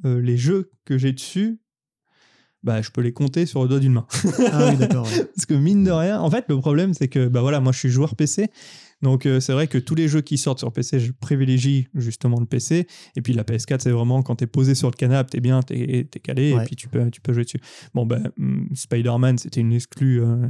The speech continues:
Speaker 1: exclue Sony.
Speaker 2: Oui.
Speaker 1: Donc, euh, forcément, j'étais obligé de passer par là. Mais je me suis régalé sur certains jeux du style Uncharted.
Speaker 2: Ah oui, ça,
Speaker 1: Où
Speaker 2: c'est
Speaker 1: là,
Speaker 2: plaisir.
Speaker 1: euh, là, j'avais fait, euh, j'avais fait la complète, j'avais fait la collection.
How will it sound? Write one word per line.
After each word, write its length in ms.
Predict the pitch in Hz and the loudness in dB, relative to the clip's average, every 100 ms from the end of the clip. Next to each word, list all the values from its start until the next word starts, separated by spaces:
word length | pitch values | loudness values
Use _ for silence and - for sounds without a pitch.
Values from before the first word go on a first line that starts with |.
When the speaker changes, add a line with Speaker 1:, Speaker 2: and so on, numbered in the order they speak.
| 135 | -4
Speaker 1:
exclue 280 | 123 - 123 | -6 -2 -4
Sony. 320 | - 127 185 - - | 0 0 0 -2 -8
Speaker 2:
Oui. 120 | 131 117 _ | -6 -8 _
Speaker 1:
Donc, 260 | 123 117 - | -2 -2 -2
euh, 80 | 113 | -6
forcément, 360 | 120 127 131 123 | -6 -2 0 0
j'étais 180 | - | 0
obligé 260 | 120 123 120 | -2 0 -2
de 60 | - | -2
passer 200 | 120 123 | -4 -2
par 160 | 120 | -2
là. 140 | 147 160 | 0 2
Mais 80 | |
je 100 | 127 | 2
me 80 | 131 | 2
suis 140 | 127 147 | 2 0
régalé 260 | 151 165 | 0 -2
sur 180 | - 123 | -4 -6
certains 380 | - 123 135 131 | -8 -4 -2 0
jeux 180 | 139 131 | 0 -2
du 120 | 117 | -4
style 240 | - 127 | -4 -2
Uncharted. 600 | 120 120 127 123 180 165 - _ _ _ _ - | 0 0 -2 -4 -4 -4 -6 _ _ _ _ -16
Speaker 2:
Ah 80 | 127 | -14
oui, 60 | 113 - | -12 -4
ça, 80 | |
Speaker 1:
Où 20 | 139 | 0
Speaker 2:
c'est 60 | |
Speaker 1:
là, 140 | 131 123 | 2 2
Speaker 2:
plaisir. 160 | 117 110 | 0 0
Speaker 1:
euh, 160 | 113 | 0
là, 140 | 123 160 | 0 0
j'avais 180 | 123 | -2
fait, 240 | 117 151 139 | -2 0 0
euh, 220 | 120 117 - _ _ - | 0 -2 -6 _ _ -4
j'avais 140 | 127 113 | -2 0
fait 100 | 196 | -2
la 100 | 196 | -2
complète, 360 | 175 180 180 | -2 -2 -4
j'avais 140 | 139 123 | -4 -4
fait 100 | 175 | -4
la 80 | |
collection. 420 | 147 143 131 160 | -4 -4 -6 -8